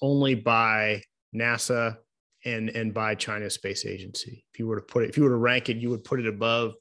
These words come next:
Russia's space agency, the European space program. Um, and they're only going to probably get bigger and more successful. And so I really wanted to understand where they had come from, because this idea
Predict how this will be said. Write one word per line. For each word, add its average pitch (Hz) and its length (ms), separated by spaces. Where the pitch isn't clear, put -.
Russia's 120 640
space 120 260
agency, 107 360
the 113 60
European 110 380
space 107 320
program. 101 400
Um, 120 460
and 160 420
they're 175 360
only 180 600
going 151 300
to 143 100
probably 135 380
get 117 220
bigger 113 440
and 117 120
more 117 180
successful. - 840
And 127 160
so 139 300
I 143 100
really 170 240
wanted 147 240
to 120 60
understand 120 560
where 131 300
they 131 140
had 120 220
come 127 360
from, - 360
because 127 540
this 156 260
idea 123 880